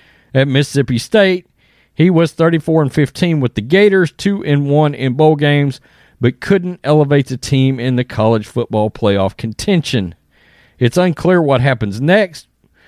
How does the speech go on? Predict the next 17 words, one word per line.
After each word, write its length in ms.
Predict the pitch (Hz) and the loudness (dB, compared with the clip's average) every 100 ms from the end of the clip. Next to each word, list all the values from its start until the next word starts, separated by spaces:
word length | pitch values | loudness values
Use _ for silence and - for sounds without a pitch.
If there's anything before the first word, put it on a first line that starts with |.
| _ _ _ _ | _ _ _ _
Florida, 440 | - 147 208 190 196 | -2 2 2 2 0
which 200 | 151 135 | 0 -2
still 200 | - 180 | 0 2
has 240 | 175 156 | 0 -2
solid 300 | - 160 131 | -2 -2 0
quarterbacks 540 | - 185 180 175 170 131 | 2 0 2 2 0 -2
in 120 | 123 | 0
Emory 260 | 131 127 | 0 0
Jones 320 | 110 123 123 107 | 0 0 0 -2
and 100 | 107 | -2
Anthony 300 | 110 117 104 | -2 -2 0
Richardson, 520 | 185 190 - 196 175 | 0 0 -2 -2 -2
the 100 | 120 | -2
team 280 | - 175 165 | -2 -2 0
just 240 | 143 - | -2 0
needs 240 | 135 139 | -2 -2
to 140 | - | -2